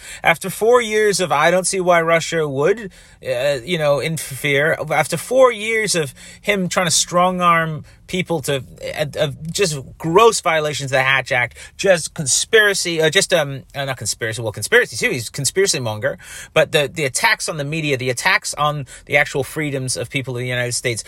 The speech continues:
the attacks on the citizens, the, the corruption.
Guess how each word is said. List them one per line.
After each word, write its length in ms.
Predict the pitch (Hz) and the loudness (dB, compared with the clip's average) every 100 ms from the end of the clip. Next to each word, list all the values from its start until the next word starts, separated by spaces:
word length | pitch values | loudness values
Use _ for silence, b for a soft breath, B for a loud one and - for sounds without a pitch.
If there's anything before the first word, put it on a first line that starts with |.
| B | B
the 80 | - | -6
attacks 400 | 156 202 208 - | -2 0 0 0
on 80 | 170 | -4
the 60 | 139 | -2
citizens, 680 | - 196 190 139 113 107 B B - | 0 2 2 0 -4 -8 B B -6
the, 220 | 147 143 131 | -4 -4 -6
the 260 | 139 135 127 | 0 4 4
corruption. 840 | - 139 131 175 - - 110 101 | 0 -2 2 2 2 -6 -6 -10